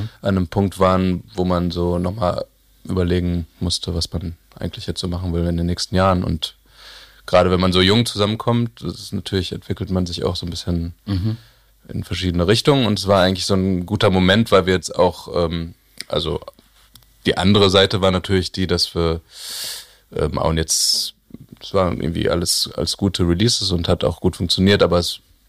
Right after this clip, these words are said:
Speaker 1: war jetzt dann auch so ein bisschen, ist jetzt nicht, wir hatten nicht das Gefühl, es geht jetzt immer weiter und der Erfolg wird immer mehr und das hat wahrscheinlich auch dazu beigetragen, dass man sich nochmal gefragt hat, will man jetzt diese Band wirklich die nächsten Jahre auch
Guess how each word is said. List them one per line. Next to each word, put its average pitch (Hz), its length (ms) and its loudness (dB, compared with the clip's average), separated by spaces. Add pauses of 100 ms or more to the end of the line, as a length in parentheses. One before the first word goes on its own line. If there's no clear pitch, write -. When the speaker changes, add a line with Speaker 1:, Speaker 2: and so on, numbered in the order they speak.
(300)
Speaker 1:
war 85 140 6
jetzt 85 220 -2
dann 87 100 0
auch - 300 -2 (180)
so 87 100 -8
ein 85 80 -4
bisschen, 82 680 -2 (320)
ist - 140 -8
jetzt - 220 -6
nicht, - 300 -6
wir - 80 -6
hatten 90 100 0
nicht 92 120 0
das 92 80 -4
Gefühl, - 200 2
es 80 100 2
geht 90 140 0
jetzt 82 120 0
immer 82 220 2
weiter 82 460 0 (180)
und 82 360 -10
der 85 60 2
Erfolg 85 360 0
wird 82 160 -4
immer 85 320 -4 (480)
mehr 90 440 4
und - 380 -8
das 85 80 -8
hat 85 140 -4 (160)
wahrscheinlich 82 280 0
auch 85 100 4
dazu 85 320 -2
beigetragen, 82 460 2
dass 85 140 -4
man 90 80 -2
sich 82 120 -6
nochmal 82 220 2
gefragt 80 320 -2
hat, 78 160 -2
will 82 100 0
man 82 160 2
jetzt - 320 -4 (500)
diese 90 180 2
Band 90 300 4
wirklich 90 180 -4
die - 100 -10
nächsten 90 300 -2
Jahre 90 300 4
auch - 360 2